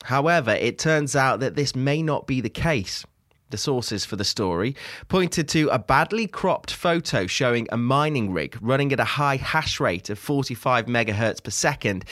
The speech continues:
and a Vietnamese Facebook group reacting to the news of the supposed mod. However, the Twitter account that shared the photo has since discovered that the image is of an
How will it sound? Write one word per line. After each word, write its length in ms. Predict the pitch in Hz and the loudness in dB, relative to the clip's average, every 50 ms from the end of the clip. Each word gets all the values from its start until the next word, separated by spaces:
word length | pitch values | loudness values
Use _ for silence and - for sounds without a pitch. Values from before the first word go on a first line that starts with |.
| - - - - - - - | -12 -10 -10 -10 -10 -4 0
and 80 | 131 | 2
a 60 | 131 | 2
Vietnamese 560 | 123 151 160 160 123 139 139 143 139 135 - - | 4 4 4 4 4 4 4 4 4 2 0 0
Facebook 500 | - 165 175 190 - - - 151 - 110 | 0 0 0 0 -2 -2 -2 -4 -4 -2
group 300 | - 123 107 101 - - | -2 -2 -2 0 0 0
reacting 500 | 117 123 135 135 - - - - 143 135 | 0 2 2 0 -2 -4 -4 -4 -4 -2
to 100 | - 139 | -2 -2
the 100 | 123 120 | -2 -2
news 320 | 120 117 104 104 98 - | 0 0 -2 -2 -2 -4
of 140 | - - 104 | -4 -4 -4
the 100 | 107 113 | -4 -4
supposed 580 | - - 113 - - 120 113 113 110 104 - - | -4 -4 -4 -4 -4 -4 -2 -2 -4 -6 -8 -8
mod. 380 | 113 113 120 120 110 92 - - - _ _ _ _ - - | -4 -2 0 0 0 0 -2 -8 -16 _ _ _ _ -4 0
However, 360 | 127 135 147 147 135 120 117 | 2 4 6 6 4 4 2
the 80 | 113 | 2
Twitter 420 | 110 - - - 160 143 - - 123 | 0 -2 -2 0 0 0 2 0 0
account 360 | 117 - - 123 120 117 98 | 0 2 2 2 2 2 2
that 120 | 107 87 | 0 -2
shared 340 | - - - 143 135 127 - | 0 0 2 2 2 2 0
the 60 | - | -2
photo 520 | 101 - - 117 107 104 - - 117 117 135 | -4 0 2 2 2 2 0 0 0 0 0
has 160 | 120 107 101 | 0 -2 -2
since 340 | - - 165 170 170 - - | -2 0 0 -2 -2 -6 -6
discovered 560 | - 151 131 - - - 180 165 143 110 110 | -4 -2 -2 -2 0 2 2 2 2 2 0
that 140 | 101 110 - | 0 0 0
the 160 | 135 131 143 | 2 2 4
image 320 | 160 165 135 113 101 - - | 4 4 2 2 0 0 0
is 220 | - 139 135 - - | 0 0 0 0 0
of 160 | 135 143 131 | 0 2 2
an 120 | 135 131 | 0 -2